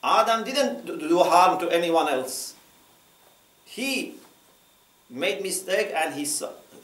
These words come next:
himself, as a result, suffered.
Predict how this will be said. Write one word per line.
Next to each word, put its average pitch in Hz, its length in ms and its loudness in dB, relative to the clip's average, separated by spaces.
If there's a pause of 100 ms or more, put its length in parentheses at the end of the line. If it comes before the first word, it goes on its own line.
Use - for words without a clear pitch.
(120)
himself, 151 560 -8 (880)
as 123 140 -6
a 131 80 -2
result, 131 400 0
suffered. - 400 -10